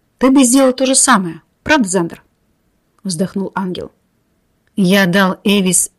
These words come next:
небольшую фору, но тебе нужно торопиться. Там очень холодно, просто настоящий ледяной ад». Зандера вдруг зазнобило,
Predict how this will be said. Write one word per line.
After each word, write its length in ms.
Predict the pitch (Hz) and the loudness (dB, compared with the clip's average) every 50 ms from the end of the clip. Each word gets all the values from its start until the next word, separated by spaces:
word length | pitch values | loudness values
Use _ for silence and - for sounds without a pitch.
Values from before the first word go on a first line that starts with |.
| _ - | _ -2
небольшую 480 | 208 185 175 180 180 - - 202 190 | 0 2 2 2 2 0 0 0 -2
фору, 400 | 180 - - 214 190 170 - - _ _ _ _ _ _ _ _ _ _ _ - | -2 -2 -2 -2 0 -2 -4 -8 _ _ _ _ _ _ _ _ _ _ _ -4
но 160 | 214 220 233 | -2 0 0
тебе 240 | 214 - 196 214 214 | 2 2 2 2 2
нужно 240 | 208 202 180 185 175 | 2 2 0 -2 -2
торопиться. 520 | - 190 180 170 - - - - - - - _ _ _ _ _ _ _ _ _ _ _ _ _ | -2 -2 -2 -4 -6 -8 -10 -10 -10 -10 -14 _ _ _ _ _ _ _ _ _ _ _ _ _
Там 200 | - 262 254 240 | -2 0 2 2
очень 240 | 240 226 - 226 226 | 2 0 0 -2 -2
холодно, 480 | 214 - 247 226 185 175 156 165 - - _ _ _ _ _ _ _ _ _ | -2 0 0 2 2 0 0 -2 -8 -14 _ _ _ _ _ _ _ _ _
просто 400 | - - 185 185 175 - - 196 | -4 -2 0 0 -2 -2 -2 -2
настоящий 540 | 175 170 - - 190 175 175 170 - - 196 | -2 -2 -2 -2 0 0 2 2 0 0 0
ледяной 380 | 165 175 160 175 175 175 170 - | -2 -2 -2 -2 -2 -4 -4 -4
ад». 280 | - 185 156 - - - _ _ _ _ _ _ _ _ _ _ _ _ _ _ _ _ _ _ _ _ _ _ _ _ _ _ _ _ _ _ _ | -6 -6 -6 -8 -12 -20 _ _ _ _ _ _ _ _ _ _ _ _ _ _ _ _ _ _ _ _ _ _ _ _ _ _ _ _ _ _ _
Зандера 580 | 185 165 151 165 208 247 269 269 262 277 277 247 | -8 -4 0 2 2 2 2 2 0 0 0 0
вдруг 300 | 214 220 233 254 220 220 | 0 2 2 2 2 2
зазнобило, 760 | 233 233 233 233 233 240 214 202 220 220 180 170 156 151 | 2 2 2 0 0 0 0 0 2 2 2 2 0 -2